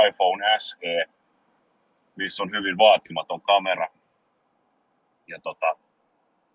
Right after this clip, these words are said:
mä sit tulin siihen tuokseen, että mä en rupea niitä sillä kännykällä kuvaamaan, että tota, koska mä en itse ole tyytyväinen sen jälkeen, että mä rupean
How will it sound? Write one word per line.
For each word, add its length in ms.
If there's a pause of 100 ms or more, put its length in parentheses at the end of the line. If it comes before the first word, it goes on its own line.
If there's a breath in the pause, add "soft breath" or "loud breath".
(220)
mä 60
sit 180
tulin 180
siihen 200
tuokseen, 340
että 80
mä 100
en 60
rupea 260
niitä 200
sillä 140
kännykällä 400
kuvaamaan, 600
että 220
tota, 360 (680)
koska 280
mä 120
en 60
itse 280
ole 100
tyytyväinen 520
sen 240 (280)
jälkeen, 580
että 200
mä 60
rupean 300